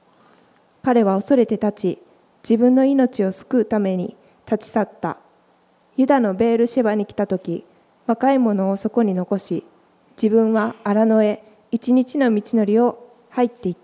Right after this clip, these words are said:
た。彼はエニシダの木の陰に座り、自分の死を願っていった。「主よ、もう十分です。私の命を取ってください。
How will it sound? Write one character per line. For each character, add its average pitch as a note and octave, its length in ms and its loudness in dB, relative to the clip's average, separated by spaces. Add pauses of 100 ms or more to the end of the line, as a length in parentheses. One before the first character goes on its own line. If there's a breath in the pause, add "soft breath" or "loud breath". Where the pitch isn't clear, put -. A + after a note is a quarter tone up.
た。 D#3+ 160 -6 (760)
彼 A3+ 260 0
は F#3 220 -2 (300)
エ A3 80 2
ニ A#3+ 120 2
シ - 120 -10
ダ B3 120 0
の C4+ 120 0
木 C#4 140 -6
の B3+ 120 0
陰 A3+ 260 0
に F#3 80 -2
座 F3+ 280 -4
り、 E3+ 220 -6 (420)
自 A3 120 0
分 A#3+ 140 2
の A#3+ 80 2
死 B3 200 -2
を G3+ 80 0
願 G#3+ 220 -2
っ A#3+ 120 -4
て - 80 -8
い E3+ 40 -6
っ E3+ 40 -16 (120)
た。 D#3+ 160 -10 (720)
「主 - 200 0
よ、 F#3+ 220 2 (360 soft breath)
も B3 140 4
う G3 60 2
十 B3+ 200 0
分 C4 200 0
で F3 140 -2
す。 - 180 -14 (480)
私 A#3 320 0
の C4+ 100 2
命 C#4 320 0
を G3 40 -4
取 C#4 180 0
っ - 20 -20
て B3+ 100 -2
く G3 100 -6
だ G3 120 -6
さ F#3+ 140 -10
い。 D#3+ 100 -14